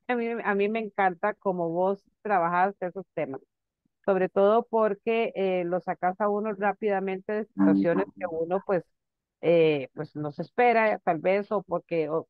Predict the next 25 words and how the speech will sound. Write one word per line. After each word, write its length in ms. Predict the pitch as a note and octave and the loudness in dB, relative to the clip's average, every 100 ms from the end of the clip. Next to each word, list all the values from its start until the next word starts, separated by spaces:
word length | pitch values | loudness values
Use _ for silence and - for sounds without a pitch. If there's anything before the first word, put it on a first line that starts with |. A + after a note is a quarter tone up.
| _ - | _ -6
cosas 260 | G3+ A3 - | -4 -4 -4
que 80 | G3 | -4
venís 280 | F#3 F#3+ | -2 -2
arrastrando 760 | A3+ G3 F3+ - A3+ A3 A3 A#3+ | 0 -2 -2 -2 0 2 0 -2
y 100 | G3 | -2
vos 180 | F3 F3+ | -4 -2
le 80 | F#3+ | -2
ayudas 340 | F#3 F3+ F3 | -2 -4 -4
a 60 | F#3+ | -4
uno 220 | E3+ E3 | -4 -6
mucho 340 | E3 E3 G3+ G3+ _ _ - | -8 -6 -8 -8 _ _ 0
a 160 | F3+ G3 | 0 4
poder 360 | G3 F3+ F3+ | 4 4 4
salir 320 | - F3 G3 F#3 | 0 0 0 0
de 200 | D#3 D#3+ | -2 -2
esas 180 | E3+ - | -6 -12
situaciones. 540 | - G#3 D4+ C4 D#3+ _ _ _ _ _ _ _ _ - | -10 -6 -2 -4 -6 _ _ _ _ _ _ _ _ -4
Entonces, 540 | B3 C#4 C#4+ B3+ D#4+ - - | -2 2 2 2 -4 -4 0
este, 1040 | A#3+ A3+ - A#3+ A3+ G#3 G#3+ G#3+ G#3+ G#3+ | 0 0 0 2 2 -2 -2 0 0 -2
eh, 60 | - _ _ - - | -6 _ _ -14 -2
hay 160 | B3+ D4+ | 0 0
gente 360 | E4+ D4 D#4+ - | -2 -4 -6 -2
que, 360 | C4 A#3+ A3 - | 0 0 -2 -4
que 120 | A3+ | -2
del 200 | A3 G3+ | -2 -4